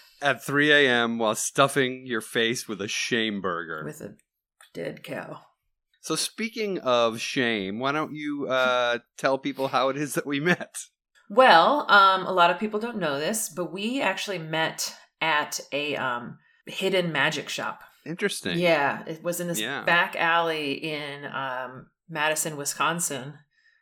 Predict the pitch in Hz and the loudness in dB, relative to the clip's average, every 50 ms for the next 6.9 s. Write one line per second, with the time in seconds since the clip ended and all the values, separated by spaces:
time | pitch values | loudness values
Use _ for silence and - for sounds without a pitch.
0 | _ _ _ _ 175 175 165 165 160 160 165 160 151 135 113 104 113 - 156 185 | _ _ _ _ -2 0 2 0 0 0 0 2 2 2 2 0 -4 -4 -6 -6
1 | 185 175 170 175 165 - 175 175 175 175 - 165 160 156 151 - - 160 139 139 | -4 -2 -2 -4 4 6 6 6 6 4 -4 -6 -8 -6 -6 -2 2 2 2 2
2 | 147 - - - - 143 147 - - - 147 135 131 131 - - 170 165 156 139 | 2 -2 -8 -10 -10 -10 -6 -6 -6 -6 -6 -8 -10 -12 -4 -2 0 0 0 -2
3 | 143 143 131 127 139 139 135 - - 170 156 - - - 165 196 185 175 170 - | -4 -4 -6 -8 -6 -6 -6 -2 0 0 -2 -2 -4 -8 -6 -4 -2 -2 -2 -4
4 | - - 160 151 143 139 139 131 135 - 143 147 135 139 139 143 135 131 135 - | -6 -8 -8 -6 -4 -2 -2 -2 -4 -4 -8 -10 -8 -6 -6 -4 -4 -4 -2 -2
5 | - - - - _ _ _ _ _ _ _ _ _ _ _ 143 135 - - 165 | -2 -4 -4 -8 _ _ _ _ _ _ _ _ _ _ _ -12 -12 -6 -4 -4
6 | 170 165 165 160 147 143 165 175 170 - - - 101 95 95 - 220 | -4 -4 -6 -8 -4 -4 -2 -2 -2 -4 -4 -4 -6 -6 -6 -12 -14